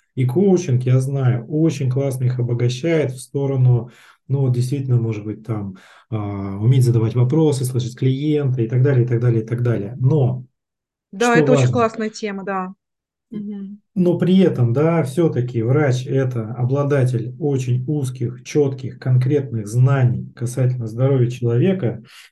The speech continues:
Speaker 1: и там не может быть никакой вопросной позиции, знаете, типа там: «А вот у вас там болит, да, а вот как оно у вас болит, расскажите поподробнее», да, там очень нужно быстро диагностировать и прописывать лечение. Кстати, какой она врач-то?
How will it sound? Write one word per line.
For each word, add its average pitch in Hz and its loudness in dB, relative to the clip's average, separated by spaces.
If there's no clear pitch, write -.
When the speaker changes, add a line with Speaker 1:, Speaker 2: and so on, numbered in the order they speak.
Speaker 1:
и 220 2
там 214 2
не 185 4
может 185 4
быть 139 -2
никакой 156 2
вопросной 147 2
позиции, 139 2
знаете, 127 2
типа - -10
там: 104 -8
«А 123 0
вот 127 4
у 123 4
вас 123 4
там 117 0
болит, 160 4
да, 147 2
а 123 4
вот - 4
как 127 0
оно 110 2
у 104 -4
вас 107 -4
болит, 110 -2
расскажите 120 -2
поподробнее», 107 -2
да, 151 0
там 135 -2
очень 156 0
нужно 160 2
быстро 147 0
диагностировать 151 0
и 175 -2
прописывать 127 -2
лечение. 127 -2
Кстати, 170 -4
какой 131 0
она 160 2
врач-то? 131 -2